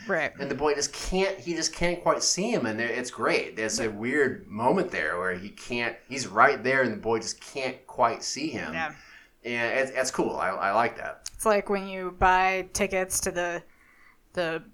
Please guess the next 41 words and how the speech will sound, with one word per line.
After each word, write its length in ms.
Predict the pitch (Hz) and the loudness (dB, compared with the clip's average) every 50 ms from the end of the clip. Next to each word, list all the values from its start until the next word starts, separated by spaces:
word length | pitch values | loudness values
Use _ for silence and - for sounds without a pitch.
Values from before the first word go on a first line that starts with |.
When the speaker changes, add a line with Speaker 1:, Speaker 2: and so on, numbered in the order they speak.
| - 160 196 | -12 -4 -2
Speaker 1:
Radiohead 500 | 196 185 185 185 180 180 185 185 180 185 | 0 0 0 0 0 0 0 -2 -2 2
concert, 720 | - 196 180 180 180 - - 202 190 190 185 - - 214 | 2 2 2 2 0 -2 -2 0 0 0 -2 -4 -4 -6
but 180 | 202 160 151 110 | -6 -6 -4 -4
you 100 | 175 175 | -4 0
get 160 | 190 175 170 | 0 0 0
an 120 | 170 147 - | 0 -2 -2
obstructed 500 | 147 - - 180 175 175 - 180 165 160 | -2 -2 0 0 0 0 0 -4 -10 -6
view. 400 | 165 175 175 180 180 180 175 170 - - - - - - - - - | -6 -4 -4 -2 -4 -4 -4 -6 -10 -16 -20 -20 -20 -20 -20 -16 -8
So 220 | - - - 190 175 | -2 0 2 2 2
you're 200 | 175 175 175 175 | 2 0 -2 -2
just 180 | 175 170 - | -2 0 0
like, 200 | 190 180 175 180 | 0 0 0 -2
every 220 | 175 170 175 175 175 | -2 -2 -2 -2 -2
once 340 | 170 170 175 170 160 - | 0 -2 -2 -2 -2 -4
in 60 | - 185 | -2 -2
a 80 | 175 | 0
while, 240 | 170 175 170 165 170 | 0 2 2 0 0
Johnny 280 | 170 180 175 160 165 175 | 0 0 -2 -2 -2 -4
Greenwood's 460 | - 175 170 170 165 160 165 170 - | -6 -6 -6 -6 -6 -8 -8 -8 -6
poking 320 | - - 185 160 - 170 170 | -4 -4 -2 -2 -2 -4 -4
out. 260 | 170 170 170 - - - - - - - | -4 -4 -4 -6 -6 -8 -12 -16 -8 -2
Speaker 2:
Yeah. 280 | 123 117 104 90 85 - - - | 0 0 2 0 -2 -6 -6 0
I, 60 | 117 117 | 2 4
Speaker 1:
Tom 160 | 190 170 - | 4 4 2
Speaker 2:
we're 80 | - | 0
Speaker 1:
York 120 | 170 170 - | 0 0 0
is 40 | - | 0
Speaker 2:
speaking 180 | - 190 - - | 0 0 0 2
Speaker 1:
like, 180 | 190 185 - - | 2 2 2 2
Speaker 2:
from 140 | - 381 | 2 6
Speaker 1:
"Woo." 40 | 440 480 480 480 | 8 10 10 10
Speaker 2:
personal 180 | 381 220 202 | 8 8 2
experience 500 | - - - 117 110 104 - - - - - | -6 -6 -2 -2 0 0 -2 -4 -6 -8 -8
here. 200 | 90 80 85 - - - - - | -8 -8 -10 -12 -16 -20 -12 -2
Speaker 1:
Well, 320 | 466 539 571 508 415 320 254 | 0 2 2 4 6 6 6
my 60 | 226 | 6
view 280 | 185 175 175 180 180 160 | 4 2 2 0 0 0
was 200 | 165 170 - 170 | -2 -6 -4 -2
not 200 | 165 143 - - | -2 -2 -2 -2
obstructed, 600 | - - - - 180 151 - 127 - 151 147 139 | -2 -2 -2 0 0 -2 -2 -2 -4 -6 -8 -6
but 200 | 104 - - - | -6 -6 -8 -8